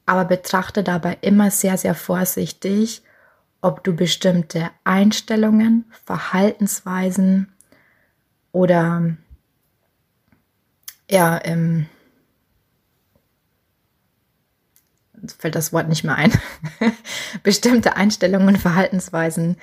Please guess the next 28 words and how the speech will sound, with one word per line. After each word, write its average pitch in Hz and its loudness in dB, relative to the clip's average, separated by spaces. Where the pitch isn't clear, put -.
noch 175 2
mit 160 -2
deinen 156 0
Werten 208 2
und 175 -6
deinem 165 -4
Glauben 170 -4
übereinstimmen. 160 -4
Und 180 2
wenn 175 4
das 214 2
nicht 220 2
der 185 -2
Fall - -4
ist, - -10
dann 185 -6
akzeptier 190 -2
das 202 0
auch 170 -6
und 170 -2
schau, 180 0
wo 185 0
du 170 -4
stattdessen 196 0
dafür 175 -4
besser 180 -2
bist, 220 -2
beziehungsweise, 175 -4